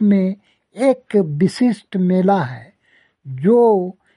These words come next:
राष्ट्र के प्रति लोगों में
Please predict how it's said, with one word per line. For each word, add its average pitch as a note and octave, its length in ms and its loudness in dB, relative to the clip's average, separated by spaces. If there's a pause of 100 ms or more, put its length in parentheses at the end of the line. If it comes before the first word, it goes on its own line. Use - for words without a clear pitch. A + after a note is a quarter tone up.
(160)
राष्ट्र G3 760 -2
के A3 160 2
प्रति G#3+ 560 -2
लोगों G3 460 2
में F#3+ 280 -2